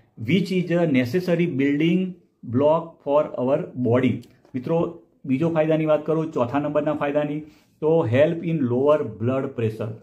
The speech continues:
મિત્રો, એની અંદર એક તત્વ હોય છે મેગ્નેશિયમ. શું કરે છે? તો which may help lower the blood pressure. મિત્રો, તલની અંદર high in magnesium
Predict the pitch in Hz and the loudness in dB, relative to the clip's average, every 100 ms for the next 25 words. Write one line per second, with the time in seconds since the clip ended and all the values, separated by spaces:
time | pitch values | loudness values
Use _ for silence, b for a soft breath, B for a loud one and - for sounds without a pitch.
0 | B B 143 127 147 156 151 151 147 135 | B B -6 0 2 2 2 0 0 -4
1 | 120 151 143 135 147 156 - 113 120 120 | -2 0 2 0 -2 -4 -4 -2 0 2
2 | 135 - 113 95 b b - 185 165 151 | 0 0 -4 -6 b b -6 -2 0 0
3 | 165 117 139 165 160 165 113 123 147 131 | -2 -2 -2 -2 -4 -2 2 2 2 0
4 | 113 120 135 127 139 117 113 127 190 247 | 0 2 0 0 -2 -2 0 0 0 -4
5 | - _ _ _ _ _ _ 131 127 127 | -16 _ _ _ _ _ _ -2 -2 0
6 | 110 127 160 165 - 151 151 160 170 160 | 0 0 0 -2 -2 0 2 2 -2 0
7 | 160 120 117 135 160 170 160 139 127 151 | -2 -2 0 0 0 -2 0 0 0 -2
8 | 113 113 | -2 -4